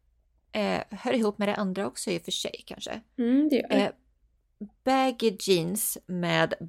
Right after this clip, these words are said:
Speaker 1: ballongben.
Speaker 2: Ja.
Speaker 1: Det här känns som en ny jeansmodell som kommer booma nu.
Speaker 2: Det tror jag också.
Speaker 1: Mm. Var det inte väldigt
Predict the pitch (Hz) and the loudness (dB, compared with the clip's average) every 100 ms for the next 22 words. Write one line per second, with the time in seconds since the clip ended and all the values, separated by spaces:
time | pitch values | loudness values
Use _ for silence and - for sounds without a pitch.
0 | - - 175 180 147 151 - - - - | -4 -2 0 -2 -4 -4 0 0 0 -12
1 | _ _ _ _ _ - _ - 339 381 | _ _ _ _ _ -20 _ -2 0 0
2 | 233 247 214 170 156 170 175 170 196 185 | 2 4 4 2 0 2 0 0 0 2
3 | 202 214 190 151 170 233 - _ _ _ | 2 2 2 4 4 4 -4 _ _ _
4 | 180 175 185 156 170 - 160 - - - | -10 -4 -2 -2 -4 -2 0 2 2 -2
5 | 220 _ _ _ - 185 160 147 - _ | -8 _ _ _ -8 -4 -4 -6 -12 _
6 | _ _ _ - 165 156 156 151 - _ | _ _ _ 0 2 4 2 2 -4 _
7 | _ _ _ _ _ - 160 - _ _ | _ _ _ _ _ -10 -10 -12 _ _
8 | _ _ 269 302 - 226 214 - - 220 | _ _ -4 0 2 4 2 -2 -4 -4
9 | - _ _ _ _ _ _ _ 190 208 | -14 _ _ _ _ _ _ _ -6 -6
10 | 226 _ _ _ _ _ _ - - 247 | -8 _ _ _ _ _ _ -20 -2 0
11 | 330 392 392 403 285 233 190 175 196 190 | 2 4 4 2 0 0 -2 2 2 4
12 | 165 147 160 170 - - - | 2 4 2 2 -4 -12 -12